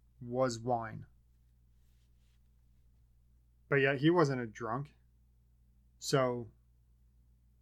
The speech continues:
I don't know. Okay, let's move on.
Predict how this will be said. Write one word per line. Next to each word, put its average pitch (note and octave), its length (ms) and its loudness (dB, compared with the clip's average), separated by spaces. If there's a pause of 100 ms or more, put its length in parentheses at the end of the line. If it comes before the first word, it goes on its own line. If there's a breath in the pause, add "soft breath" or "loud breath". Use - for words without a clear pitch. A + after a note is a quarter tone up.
I C#3 140 2
don't D#3 120 2
know. B2 200 -2 (1080)
Okay, D3 300 2
let's D3+ 260 0
move D#3 240 2
on. B2+ 220 -4